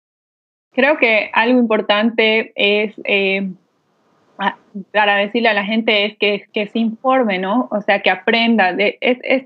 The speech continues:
estos temas pueden parecer como muy técnicos, muy científicos, y uno puede pensar... Eh, que, que son territorio de, de, de otra persona. Eh, puedes pensar como, "No, de, eso se lo dejo a los científicos, que ellos se, ellos se ocupen".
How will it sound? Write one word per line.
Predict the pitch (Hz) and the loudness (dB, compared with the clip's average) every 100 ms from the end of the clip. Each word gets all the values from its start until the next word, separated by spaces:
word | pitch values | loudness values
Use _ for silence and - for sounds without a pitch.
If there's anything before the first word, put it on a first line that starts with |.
| - | -2
estos | 269 262 233 | -4 -4 -4
temas | 233 226 226 226 - | 0 2 0 -2 -2
pueden | 233 226 220 | 0 2 2
parecer | 196 196 214 214 | 2 2 0 0
como | 214 208 | 0 -2
muy | 202 214 | 0 -2
técnicos, | 220 196 202 220 214 202 | 0 0 0 -2 0 -2
muy | 208 214 | 0 -4
científicos, | 220 196 196 202 214 196 202 | -2 -4 -4 -4 -2 -4 -2
y | 214 | 0
uno | 214 208 | 0 2
puede | 202 202 | 2 2
pensar... | 202 185 196 - 196 208 - _ _ _ _ - | 2 0 0 0 2 0 -6 _ _ _ _ -2
Eh, | 202 190 | 2 2
que, | 180 196 - 226 | 0 -4 -4 -10
que | 220 | -2
son | 220 220 220 | 0 2 2
territorio | 208 202 202 214 214 220 208 | 2 0 0 2 2 4 4
de, | 196 185 175 185 | 2 2 0 0
de, | 180 175 - - | 0 0 -2 -4
de | 180 | 0
otra | 196 208 220 214 | 2 2 2 0
persona. | 196 196 202 196 208 302 - _ _ _ - | -2 -4 -2 0 0 -2 -6 _ _ _ -2
Eh, | 190 170 - 190 - _ _ _ _ | 0 0 -2 -4 -6 _ _ _ _
puedes | - 214 208 | 0 0 2
pensar | 214 214 202 | 0 2 0
como, | 208 208 | 0 0
"No, | 240 226 180 202 | 2 0 -2 -4
de, | 196 180 - | -2 -4 -2
eso | - 240 262 | -2 0 0
se | 214 | 2
lo | 196 | 2
dejo | 196 220 | 2 0
a | |
los | 202 | -2
científicos, | 190 190 208 202 196 | -2 -4 -4 -4 -4
que | - | -2
ellos | 202 202 | 0 -2
se, | - 175 - - | -2 -2 -4 -10
ellos | - 208 208 | -2 0 0
se | 202 | -4
ocupen". | 190 208 180 | -6 -4 -4